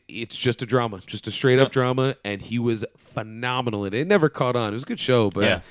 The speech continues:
Speaker 1: it was one of those where it was, like, between The Sopranos and The Fall Show.
Speaker 2: Yes.
Speaker 1: It was, like,
Speaker 3: Right.
Speaker 1: the, the summer filler.
Speaker 2: Yep.
Speaker 1: It was the John from Cincinnati block.
Speaker 2: <laughs> Yes,
Speaker 1: And
Speaker 2: yes.
Speaker 1: so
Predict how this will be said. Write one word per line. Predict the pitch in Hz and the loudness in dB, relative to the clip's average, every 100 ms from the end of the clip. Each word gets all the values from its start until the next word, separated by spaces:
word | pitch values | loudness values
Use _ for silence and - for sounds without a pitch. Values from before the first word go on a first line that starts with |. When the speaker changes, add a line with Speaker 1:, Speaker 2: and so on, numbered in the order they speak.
| - - | -14 2
Speaker 1:
it | 151 | 4
was | 135 | 4
one | 160 | 4
of | 156 | 4
those | 151 127 | 6 6
where | 135 | 4
it | 131 | 2
was, | 117 | 2
like, | 117 90 | 0 2
between | 127 - 120 123 | 0 2 0 2
The | 117 | 0
Sopranos | - 117 117 117 117 113 | -2 0 2 4 4 2
and | 110 | -2
The | 104 | -4
Fall | 123 113 | -2 -2
Show. | 113 131 120 113 | 0 0 0 0
Speaker 2:
Yes. | 110 - - 131 | -2 -4 -6 0
Speaker 1:
It | |
was, | 120 117 | 2 2
like, | |
Speaker 3:
Right. | 113 110 | 2 2
Speaker 1:
the, | 117 110 | 2 2
the | 120 | 0
summer | - 123 120 | 0 0 0
filler. | - 120 120 120 - _ | 0 0 0 -4 -10 _
Speaker 2:
Yep. | 107 104 | -6 -2
Speaker 1:
It | |
was | 147 120 | -2 0
the | 131 | 0
John | 107 120 120 | 0 0 0
from | 120 123 | -4 -4
Cincinnati | - 123 120 117 117 127 | -4 -4 -4 -2 0 0
block. | 127 127 131 | 0 -2 -2
Speaker 2:
<laughs> | 107 | -6
Yes, | 117 - - | -8 -8 -4
Speaker 1:
And | 123 120 | -2 -2
Speaker 2:
yes. | 113 | -4
Speaker 1:
so | - 127 117 113 113 | -4 -2 0 0 -2